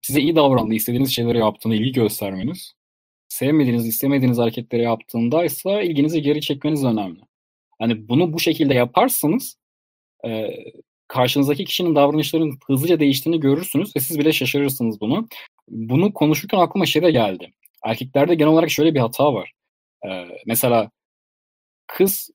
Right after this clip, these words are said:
sıkıntı çıkartana kadar atıyorum mesela ilgiyi çekti diyelim.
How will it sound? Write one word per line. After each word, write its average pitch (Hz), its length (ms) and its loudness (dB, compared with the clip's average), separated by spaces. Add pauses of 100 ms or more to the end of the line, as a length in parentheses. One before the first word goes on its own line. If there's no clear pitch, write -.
(260)
sıkıntı 160 400 -2
çıkartana 170 580 2
kadar 120 280 0
atıyorum 110 360 -6
mesela 98 240 -8
ilgiyi 120 260 -4
çekti 135 360 -4
diyelim. 95 320 -8